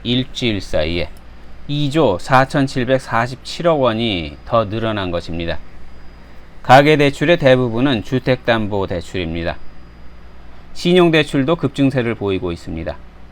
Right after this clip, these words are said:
신용대출을 일반 신용대출과 마이너스 통장으로 나눠보면 마이너스 통장의 증가폭이 더 크다고 합니다. 주택거래 회복과 함께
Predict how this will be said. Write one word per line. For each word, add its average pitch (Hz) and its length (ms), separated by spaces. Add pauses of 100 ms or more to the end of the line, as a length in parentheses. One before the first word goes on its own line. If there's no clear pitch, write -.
(480)
신용대출을 147 1080
일반 143 440
신용대출과 113 840 (460)
마이너스 139 520
통장으로 110 720
나눠보면 90 680 (400)
마이너스 123 540
통장의 98 560
증가폭이 98 840
더 - 160
크다고 117 440
합니다. 85 380 (1000)
주택거래 151 600
회복과 135 680
함께 95 400